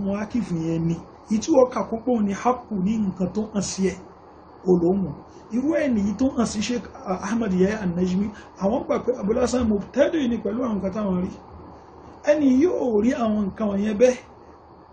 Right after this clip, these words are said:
Bí àwọn believe pé àwọn nǹkan yẹn ni kò true. Àwọn nǹkan mìíràn tán lẹ̀ mọ́ wọn kò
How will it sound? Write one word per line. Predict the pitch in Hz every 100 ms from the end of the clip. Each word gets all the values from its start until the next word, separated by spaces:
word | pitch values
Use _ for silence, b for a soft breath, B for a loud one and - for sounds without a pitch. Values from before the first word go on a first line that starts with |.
| -
Bí | 294
àwọn | 392 302 311
believe | 294 302 247
pé | 294
àwọn | 262 247
nǹkan | 220 247
yẹn | 240 240
ni | 220
kò | 220 190
true. | - 311 311 - - - - - - -
Àwọn | 226 247
nǹkan | 254
mìíràn | 302 220
tán | 277
lẹ̀ | 285
mọ́ | 247 254
wọn | 247
kò | -